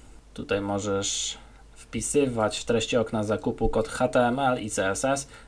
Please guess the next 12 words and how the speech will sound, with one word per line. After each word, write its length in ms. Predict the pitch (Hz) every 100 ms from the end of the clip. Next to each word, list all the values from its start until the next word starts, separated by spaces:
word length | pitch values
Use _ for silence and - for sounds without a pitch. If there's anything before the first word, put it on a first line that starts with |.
| -
Pamiętaj, 400 | 117 120 117 117
aby 220 | - 117
te 120 | 113 107
znaczniki, 520 | 110 - 123 110 113
kody 320 | - 117 107
i 40 |
submit 480 | 104 127 117 113 101
były, 320 | 110 170 127
ponieważ 600 | 98 104 104 101 101 - - - - -
to 120 | - -
są 280 | - 98
właśnie 560 | 98 104 - 101 92